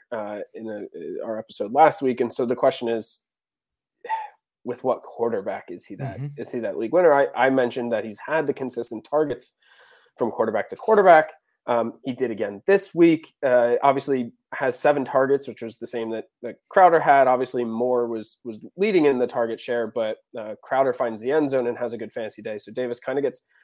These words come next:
Speaker 1: pushed down here by the touchdowns from Moore and Crowder. But in terms of target share, he's, he's still up there, um, and obviously has, uh, Wilson back, who favored him earlier in the season.
Speaker 2: Man, if Zach Wilson can, can get healthy and just, you know,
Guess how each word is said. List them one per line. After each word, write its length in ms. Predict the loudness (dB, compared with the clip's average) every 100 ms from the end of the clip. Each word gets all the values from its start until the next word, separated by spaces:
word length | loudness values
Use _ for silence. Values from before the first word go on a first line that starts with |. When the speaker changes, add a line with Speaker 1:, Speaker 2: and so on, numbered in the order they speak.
| _ _ _ _ _ _ _
Speaker 1:
pushed 240 | 2 2 2
down 320 | 2 2 0
here 400 | -2 -2 -2 -6 0
by 320 | 2 2 0
the 100 | -4
touchdowns 420 | -4 -2 -2 -4
from 160 | -8 -12
Moore 260 | -8 -8
and 100 | -10
Crowder. 400 | -2 2 4 2
But 260 | 0 -2 -4 -10
in 120 | -6
terms 220 | -4 -4
of 100 | -8 _ _ _ -4
target 300 | -2 0 -2
share, 240 | 0 0
he's, 240 | -2 -8 -14
he's 200 | -14 -8
still 260 | 0 0 2
up 200 | -2 -2
there, 380 | -4 -2 -2 -4 -10
um, 360 | -8 -6 -8 -12
and 100 | -8
obviously 320 | -6 -6 -10 -10
has, 440 | -10 -12 -14 -20 _ _ _ -20
uh, 280 | -18 -18 -20 -8
Wilson 400 | 0 0 0 -2
back, 220 | -4 -4
who 80 | -10
favored 320 | -10 -10 -12
him 160 | -14 -12
earlier 280 | -12 -12
in 100 | -14
the 80 | -18
season. 300 | -18 -18 -20 -20 _ _ _ _ _ -20 _ -12
Speaker 2:
Man, 200 | -6 -4
if 100 | -4
Zach 280 | 4 4 4
Wilson 380 | 0 0 -4 -6
can, 360 | -8 -10 -10
can 260 | -8 -8 -4
get 180 | -2 0
healthy 440 | 2 0 0 -2
and 180 | -2 -4
just, 380 | -4 -4 -6 -14 _ _ -10
you 100 | -6
know, 300 | -4 -6